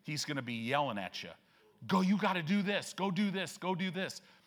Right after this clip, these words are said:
Don't, don't put pressure on me that way. I've learned. "Oh, no, no, no, no."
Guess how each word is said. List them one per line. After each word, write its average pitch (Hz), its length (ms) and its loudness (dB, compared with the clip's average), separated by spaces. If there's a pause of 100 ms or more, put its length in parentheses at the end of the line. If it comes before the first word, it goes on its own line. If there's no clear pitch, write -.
(520)
Don't, 147 420 0
don't 156 220 -2
put 151 360 -8
pressure 175 320 0
on 165 120 2
me 165 100 -2
that 170 200 4
way. 98 280 -2 (260)
I've 135 180 4
learned. 127 440 -2 (720)
"Oh, 143 160 4
no, 165 180 0
no, 160 160 -2
no, 147 200 -2
no." 110 380 -4